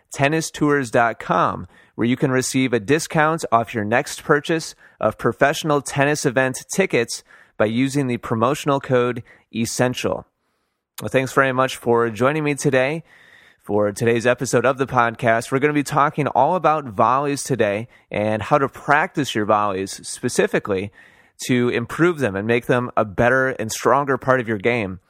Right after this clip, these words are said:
Before we get to that, I just wanna remind you guys about the best way that you can access the Essential Tennis Podcast, and that is through iTunes, which is a free download for either Mac or P C.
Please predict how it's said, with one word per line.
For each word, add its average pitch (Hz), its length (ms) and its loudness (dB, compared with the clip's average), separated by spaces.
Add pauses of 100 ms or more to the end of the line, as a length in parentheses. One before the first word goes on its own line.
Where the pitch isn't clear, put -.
(280)
Before 156 240 2
we 156 80 0
get 147 160 0
to 139 100 -2
that, 131 280 2
I 117 60 -2
just 143 160 -4
wanna 156 140 4
remind 135 340 2
you 131 80 -6
guys 117 260 2
about 110 280 0
the 113 60 -2
best 123 400 0
way 127 240 2
that 117 140 -2
you 113 160 -6
can 123 480 -2 (340)
access 139 480 2
the 131 140 0
Essential 131 460 0
Tennis 123 320 -2
Podcast, 107 720 0 (340)
and 113 140 0
that 123 200 4
is 135 180 -4
through 117 320 0
iTunes, 113 760 -2 (240)
which 117 220 -2
is 110 100 0
a 113 80 4
free 147 380 0
download 131 560 2
for 110 240 0
either 127 320 0
Mac 120 440 0
or 98 80 -4
P 123 220 -2
C. 123 360 -2